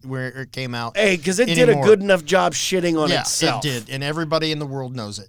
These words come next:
Speaker 2: And
Speaker 1: And
Speaker 2: Thor couldn't make it better.
Speaker 1: Thor couldn't make it better. Them killing Bill Murray couldn't make it better.
Speaker 2: No. And Bill Murray being in it, okay, it's an-, it's another payday for him.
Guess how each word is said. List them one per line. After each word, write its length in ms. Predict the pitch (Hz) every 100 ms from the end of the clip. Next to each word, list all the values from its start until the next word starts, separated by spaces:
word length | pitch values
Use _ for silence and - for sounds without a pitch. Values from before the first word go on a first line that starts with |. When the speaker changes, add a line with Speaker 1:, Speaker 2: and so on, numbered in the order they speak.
| _
Speaker 2:
And 180 | 147 139 135
Speaker 1:
And 160 | 147
Speaker 2:
Thor 300 | 202 196 190
couldn't 360 | - 190 185 160
make 220 | 185 170
it 160 | 170 156
better. 340 | 175 170 165 160
Speaker 1:
Thor 240 | 143 151
couldn't 200 | 165 147
make 200 | 151 143
it 80 | 139
better. 180 | 143 147
Them 220 | 170 170
killing 320 | - 170 165
Bill 160 | 156 156
Murray 460 | 151 156 156 151 -
couldn't 240 | 170 151
make 160 | 151 147
it 140 | 139
better. 300 | 151 147 147
Speaker 2:
No. 420 | 233 294 302 - -
And 200 | 233 202
Bill 200 | 277 277
Murray 280 | 262 254 233
being 460 | 151 208 247 247
in 220 | - 247 240
it, 120 | -
okay, 500 | 220 226 277 254 135 - -
it's 180 | 196 208
an-, 200 | 233 -
it's 140 | 208
another 300 | 226 233 220
payday 480 | - 208 220 208 170
for 180 | 135 156
him. 240 | 135 135